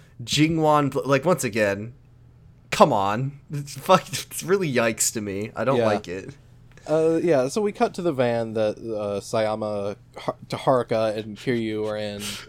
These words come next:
Speaker 1: The second
Speaker 2: Uh,
Speaker 1: you start talking about cursed blood in any situation that isn't, like, vampires, <laughs> I'm just
Speaker 2: Yeah,
Speaker 1: like,
Speaker 2: if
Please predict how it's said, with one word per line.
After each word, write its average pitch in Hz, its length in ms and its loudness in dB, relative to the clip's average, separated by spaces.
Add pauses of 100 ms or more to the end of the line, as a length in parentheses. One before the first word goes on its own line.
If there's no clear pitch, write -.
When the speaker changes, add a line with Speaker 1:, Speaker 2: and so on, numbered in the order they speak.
(380)
Speaker 1:
The 247 100 6
second 285 380 10
Speaker 2:
Uh, - 20 -2
Speaker 1:
you 285 80 6
start 233 240 8
talking 202 340 8
about 175 220 6
cursed 147 480 -2
blood 139 320 6
in 127 140 -2
any 143 320 2
situation 139 600 2
that 131 140 0
isn't, 135 240 -2
like, 123 180 0
vampires, 113 840 2
<laughs> - 20 4
I'm 147 140 2
just 170 240 2
Speaker 2:
Yeah, 127 120 8
Speaker 1:
like, 156 180 8
Speaker 2:
if 156 80 0